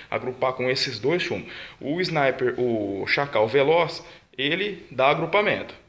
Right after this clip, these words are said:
O cha-, o Veloz. Agora, esse chumbinho Potência, o Sniper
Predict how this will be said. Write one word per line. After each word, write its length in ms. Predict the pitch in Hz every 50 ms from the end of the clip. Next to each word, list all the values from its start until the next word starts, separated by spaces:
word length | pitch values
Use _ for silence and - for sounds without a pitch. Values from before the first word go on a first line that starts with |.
| _ _ _ -
O 40 | -
cha-, 240 | - - 110 95 - -
o 100 | 110 107
Veloz. 560 | 104 143 175 175 135 104 92 - - - - - - - - - - -
Agora, 460 | 107 107 104 113 117 117 113 104 - - - - -
esse 260 | - 139 147 143 147
chumbinho 420 | - - - 156 135 131 131 123 113
Potência, 800 | - - 175 196 185 180 147 127 110 101 101 - - 101 - - - - - - -
o 160 | 131 147 170
Sniper 600 | 180 - - 131 120 117 110 98 - - 107 104